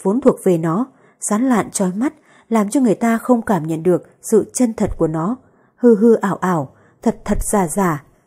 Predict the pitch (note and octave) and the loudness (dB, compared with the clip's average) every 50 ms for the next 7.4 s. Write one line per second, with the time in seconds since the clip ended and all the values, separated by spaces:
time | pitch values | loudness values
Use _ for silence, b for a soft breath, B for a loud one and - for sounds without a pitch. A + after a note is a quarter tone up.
0 | _ _ - - A#3 G#3 F#3 C#4+ C#4+ C#4 A3 G#3 G3 E3+ D#3 - C4+ B3 G#3+ F#3 | _ _ -2 0 0 2 2 0 -2 0 0 2 2 0 0 0 0 0 2 2
1 | G3 - - - F#3+ F3+ G3+ A#3+ - - A#3 G3 D#3+ - - _ - F#3+ F3 D#3 | 2 2 0 -2 -4 -2 -2 -4 0 2 2 2 2 2 -4 _ 0 0 0 0
2 | - F#3+ F3 F3+ G3+ B3 A#3+ F#3+ D#3 - - _ _ _ _ _ _ _ _ _ | -2 -2 -2 -2 -2 0 0 0 0 0 -6 _ _ _ _ _ _ _ _ _
3 | _ _ _ _ _ _ _ _ _ _ - - A#3 F#3+ E3 E3 E3 - A3 G#3 | _ _ _ _ _ _ _ _ _ _ -2 2 2 2 2 2 0 -2 -2 0
4 | G3+ G3 E3+ - F#3 - A3 F#3+ F3+ B3 B3+ B3+ B3+ C4 C4+ C4 A3+ G3+ F3+ E3 | 0 -2 -2 -4 -4 -6 -6 -4 -2 -2 -2 0 -2 -2 -2 -2 -2 0 0 2
5 | D#3+ D#3 D3+ D#3 - - C#4+ D4 - - G3+ F3 - G#3 A3+ G#3 G#3+ A3+ A#3 G#3+ | 2 0 -2 -4 -2 -4 -4 -4 0 0 0 0 2 2 0 0 2 2 2 2
6 | G3 - A3 G3 E3 D3+ C#3+ - A#3+ A3 G3+ F#3+ E3+ D3+ D#3 F3 G#3+ G#3 F#3+ - | 2 0 0 0 0 -2 -2 -4 -2 0 0 0 0 0 0 0 -2 -2 -2 -2
7 | A3 G3+ F#3 - G#3+ G3+ G3 | -4 -4 -2 0 0 0 0